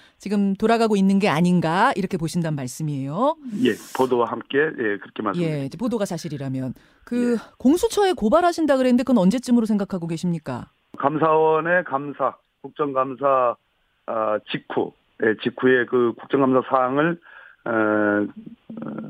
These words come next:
Speaker 2: 감안해서
Speaker 1: 예.
Speaker 2: 그 주에 해야 되겠습니다.
Speaker 1: 아, 국-,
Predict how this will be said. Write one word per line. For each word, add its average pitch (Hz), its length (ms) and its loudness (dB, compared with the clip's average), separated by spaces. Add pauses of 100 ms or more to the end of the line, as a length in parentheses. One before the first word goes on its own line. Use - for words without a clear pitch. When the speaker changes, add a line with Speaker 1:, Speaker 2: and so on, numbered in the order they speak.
Speaker 2:
감안해서 120 800 0
Speaker 1:
예. 185 280 -6 (180)
Speaker 2:
그 135 140 0
주에 127 280 2
해야 127 200 0
되겠습니다. 98 680 -8
Speaker 1:
아, 175 560 -6
국-, - 180 -18